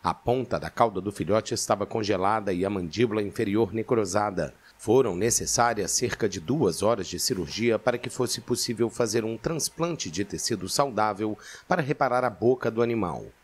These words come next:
De acordo com os médicos, a cirurgia foi bem sucedida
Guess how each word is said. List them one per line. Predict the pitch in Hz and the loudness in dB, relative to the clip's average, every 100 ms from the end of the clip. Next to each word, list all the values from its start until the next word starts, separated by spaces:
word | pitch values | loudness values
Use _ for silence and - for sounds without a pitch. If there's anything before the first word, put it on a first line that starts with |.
| _ - | _ -8
De | |
acordo | 78 - 104 95 | -6 0 -2 0
com | - 170 151 | 0 0 0
os | - | -6
médicos, | 85 113 135 - 98 95 | -2 -2 -2 -4 -2 -2
a | |
cirurgia | - 123 85 87 117 | 0 -2 -2 0 0
foi | - 202 | 2 0
bem | 110 127 | 0 -4
sucedida | 160 - - 78 80 127 120 123 | -4 -6 -6 -6 0 2 2 0